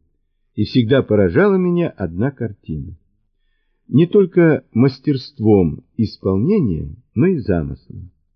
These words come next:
Наполеон на острове Святой Елены, так называется она. У крутых скал бушует огромный могучий океан.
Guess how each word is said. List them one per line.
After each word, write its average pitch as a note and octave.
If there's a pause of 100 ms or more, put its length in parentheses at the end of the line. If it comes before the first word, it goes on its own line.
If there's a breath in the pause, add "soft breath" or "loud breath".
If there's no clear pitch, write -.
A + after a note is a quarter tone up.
(520)
Наполеон C3
на B2
острове D3+
Святой B2
Елены, G2
так -
называется E2+
она. D2+ (880)
У F#2
крутых F2
скал E3 (380)
бушует G2+
огромный B2+
могучий F#2
океан. D2